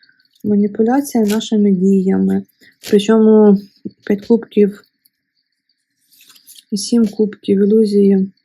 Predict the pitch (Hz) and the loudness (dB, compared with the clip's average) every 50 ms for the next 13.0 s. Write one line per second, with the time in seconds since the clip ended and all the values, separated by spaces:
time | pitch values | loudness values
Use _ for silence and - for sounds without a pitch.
0 | _ _ _ _ _ _ _ _ _ _ _ - - 226 233 254 269 277 277 254 | _ _ _ _ _ _ _ _ _ _ _ -4 0 2 4 4 4 4 4 4
1 | 254 247 254 240 - - 247 220 226 240 240 226 233 220 208 208 208 202 196 196 | 4 4 2 0 0 2 0 2 2 2 2 4 4 4 4 4 2 0 0 -2
2 | 196 196 - - 185 180 185 196 196 196 - 190 185 185 196 202 202 _ _ _ | -2 -4 -4 -8 -6 -4 -4 -4 -4 -4 -4 -6 -6 -6 -8 -12 -14 _ _ _
3 | _ _ _ _ - - - - _ _ _ _ _ _ _ _ _ _ _ _ | _ _ _ _ -20 -20 -20 -20 _ _ _ _ _ _ _ _ _ _ _ _
4 | _ _ _ _ _ _ _ _ _ _ _ _ - _ _ _ _ _ _ _ | _ _ _ _ _ _ _ _ _ _ _ _ -20 _ _ _ _ _ _ _
5 | - - - - - - - - - - - 214 226 233 240 226 233 - - 220 | -20 -20 -18 -18 -18 -18 -20 -20 -12 -6 -4 -2 0 0 -2 -2 -4 -4 -2 -2
6 | 214 214 214 214 208 208 202 202 202 202 - - - - - - _ _ _ _ | 0 0 0 -2 -4 -4 -6 -6 -8 -8 -10 -10 -14 -16 -20 -20 _ _ _ _
7 | _ - 202 - 240 240 226 226 226 220 240 214 196 208 196 - - 226 220 214 | _ -12 -6 2 2 4 4 4 4 2 2 2 2 0 -2 -2 0 0 0 2
8 | 208 202 196 196 196 208 196 196 196 196 196 - - 247 262 311 330 302 233 196 | 2 2 0 0 0 0 0 0 2 0 -2 -2 -4 -6 -6 -4 -4 -2 -4 -4
9 | 196 - 180 165 180 202 233 233 _ _ _ _ _ _ _ - - - - - | -4 -8 -10 -8 -6 -6 -8 -8 _ _ _ _ _ _ _ -20 -20 -20 -20 -20
10 | _ - 202 196 196 196 196 196 196 190 190 185 185 180 180 - - _ _ - | _ -4 0 0 2 2 2 2 2 2 0 0 0 -2 -4 -6 -8 _ _ -20
11 | _ _ _ - - - 214 214 214 214 208 - - 208 196 196 - 208 196 185 | _ _ _ -12 -2 2 2 2 2 0 -2 -8 -6 -8 -8 -6 -2 -2 0 2
12 | 202 214 233 233 233 - - - 190 185 170 160 202 220 269 285 - - _ _ | 4 4 4 4 2 -2 -2 0 0 0 0 0 -2 -2 -4 -4 -8 -14 _ _